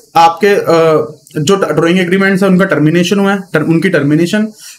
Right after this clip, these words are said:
हर arrangement के साथ कितने ड्राइंग, अ, ड्राइंग branches involved है उसके आपने number, ये तीन चीजें भी आपको क्या करनी है, अपने annual review के साथ submit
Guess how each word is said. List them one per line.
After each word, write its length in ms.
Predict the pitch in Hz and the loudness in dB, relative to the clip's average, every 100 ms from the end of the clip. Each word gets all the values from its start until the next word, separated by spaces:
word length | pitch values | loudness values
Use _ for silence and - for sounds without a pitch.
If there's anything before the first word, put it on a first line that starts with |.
| 208 | 0
हर 180 | 233 226 | 2 4
arrangement 420 | 220 190 214 214 | 2 0 0 0
के 80 | 208 | 0
साथ 340 | 180 185 - | 0 -2 -2
कितने 280 | 208 202 220 | -2 0 2
ड्राइंग, 320 | 180 180 180 | 2 2 0
अ, 220 | 156 156 | 0 0
ड्राइंग 320 | 151 165 175 | 0 0 0
branches 360 | 175 156 160 170 | 0 0 0 0
involved 360 | 156 147 147 196 | 2 2 2 0
है 200 | 220 - | -2 -6
उसके 200 | 160 190 | -2 0
आपने 220 | 160 165 | 0 0
number, 360 | 151 135 165 220 - - - | 0 0 0 -2 -10 -8 -2
ये 60 | 202 | 0
तीन 260 | 208 214 | 2 2
चीजें 280 | 202 185 190 | 2 2 2
भी 60 | 190 | 0
आपको 220 | 170 170 | -2 -2
क्या 140 | 165 | -2
करनी 260 | 147 139 170 | 0 0 0
है, 60 | |
अपने 180 | 185 175 | 0 -2
annual 260 | 147 143 143 | -2 0 0
review 220 | 139 135 | 0 0
के 100 | 131 | 0
साथ 380 | 131 123 208 254 | 0 0 0 -2
submit 360 | 139 139 147 | -2 -2 -2